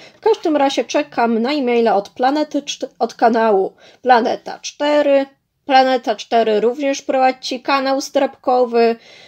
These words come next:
Link do jej kanału znajdziecie pod tym filmikiem.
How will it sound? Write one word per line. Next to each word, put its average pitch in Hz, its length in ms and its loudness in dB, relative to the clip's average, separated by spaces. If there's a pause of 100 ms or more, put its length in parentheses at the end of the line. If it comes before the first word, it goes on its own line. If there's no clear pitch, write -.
(200)
Link 302 360 2
do 269 100 2
jej 240 180 0
kanału 226 380 0
znajdziecie 226 760 2 (100)
pod 240 280 -2
tym 185 680 -4
filmikiem. 277 1000 -2